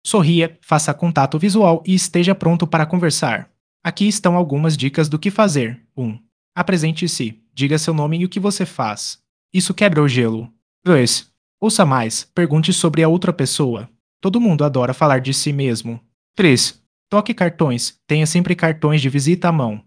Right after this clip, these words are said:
É uma maneira fácil de manter contato. Dicas para se destacar em eventos. Para se destacar em eventos de networking,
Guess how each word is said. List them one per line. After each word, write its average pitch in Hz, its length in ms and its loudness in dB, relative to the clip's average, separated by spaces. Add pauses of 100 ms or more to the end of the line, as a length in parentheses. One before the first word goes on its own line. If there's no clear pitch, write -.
(300)
É 160 60 -4
uma 170 120 2
maneira 156 320 2
fácil 147 360 -2
de 139 80 -2
manter 160 280 0
contato. 127 640 -6 (380)
Dicas 185 260 -2
para 196 200 0
se 190 140 -4
destacar 190 500 -2
em 160 60 0
eventos. 160 380 -2
Para 202 160 0
se 196 140 -4
destacar 185 500 -2
em 160 60 0
eventos 147 360 -2
de 160 120 -2
networking, 175 720 -4